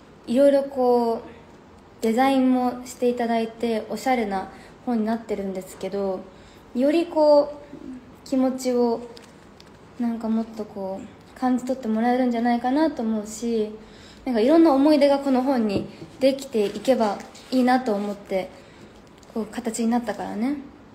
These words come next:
そういう思いで、この本を出版させてもらうんですけど、どうですか、皆さん。これ、できました。皆様が、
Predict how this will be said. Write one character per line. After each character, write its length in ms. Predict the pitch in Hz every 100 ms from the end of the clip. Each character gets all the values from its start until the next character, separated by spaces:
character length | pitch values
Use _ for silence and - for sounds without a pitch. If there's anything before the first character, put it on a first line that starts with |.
| - - -
そ 140 | -
う 40 | 220
い 40 |
う 60 | 214
思 220 | 226 247
い 80 | 202
で、 180 | 185 - - - - - - - -
こ 80 |
の 80 | 208
本 220 | 202 214
を 60 | 196
出 120 | - -
版 120 | 214
さ 100 | 220
せ 60 | -
て 40 |
も 140 | 220 220
ら 160 | 262
う 40 | 262
ん 40 |
で 80 | 208
す 140 | -
け 140 | 196 185
ど、 420 | 247 254 214 - - - - - - - - - - - - - -
ど 100 | 330
う 60 |
で 100 | 311
す 100 | -
か、 120 | 220
皆 220 | 214 220 214
さ 160 | 202
ん。 80 | 202 - - - - - - - - - - - - - - - -
こ 80 | 247
れ、 220 | 214 196 - - - - - - - - - - - -
で 100 | 240
き 100 | 285
ま 160 | 330
し 120 | 339
た。 220 | - 208 -
皆 220 | 254 330
様 260 | 294 277 220
が、 500 | 214 208 196 -